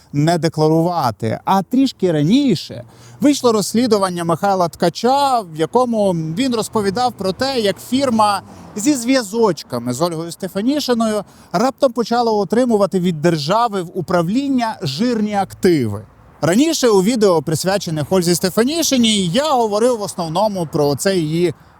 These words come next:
головний хрест. Судову справу за обвинуваченням її, її колишньої начальниці Олени Лукаш і ще низки людей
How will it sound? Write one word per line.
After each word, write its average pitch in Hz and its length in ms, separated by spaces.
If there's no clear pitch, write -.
головний 185 720
хрест. 127 640
Судову 180 420
справу 214 560
за 139 140
обвинуваченням 135 720
її, 160 640
її 151 180
колишньої 143 540
начальниці 147 840
Олени 135 300
Лукаш 202 480
і 139 260
ще - 340
низки 175 400
людей 226 480